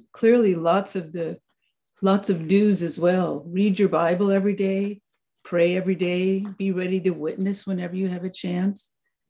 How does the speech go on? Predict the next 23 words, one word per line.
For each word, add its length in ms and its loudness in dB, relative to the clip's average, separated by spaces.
And 160 6
at 140 2
the 80 2
very 340 4
core 800 0
of 300 -2
this 420 2
paradigm 640 2
was 400 -2
that 120 -4
we 200 4
are 140 4
sinners. 800 0
We 120 0
have 200 -2
missed 420 4
the 60 2
mark. 520 0
We've 220 -2
been 300 2
born 360 4
in 160 6
sin 600 -2